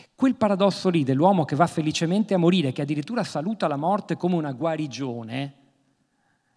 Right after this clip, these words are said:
eh, guarigione appunto dalla paura della morte, eh, dovrebbe essere riconosciuta anche dai suoi amici, i filoi,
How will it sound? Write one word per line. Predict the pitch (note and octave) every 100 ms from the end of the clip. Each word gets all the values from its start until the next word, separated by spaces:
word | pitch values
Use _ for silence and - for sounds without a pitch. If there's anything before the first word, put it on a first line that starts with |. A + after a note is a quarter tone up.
| _ _ _ -
eh, | - - A#2+
guarigione | E3+ D3+ F#3+ F3 A3+ A#3
appunto | B2+ A#3+ A#3 E3
dalla | D3+ D3
paura | C#3 D#3+ G#3
della | D#3+ C#3
morte, | C3+ B2+ A2 - D3+ D3 - - -
eh, |
dovrebbe | F#3+ B3 B3 F3+ G#3+
essere | F3+ - E3+
riconosciuta | F#3+ G#3+ A3+ A3 A3 A3 E3
anche | A3 A3
dai | E3+ D3
suoi | - E3 C3
amici, | F#3 A3 - B2+ G#2+ -
i | C3
filoi, | - A#3+ G3+ C3 A2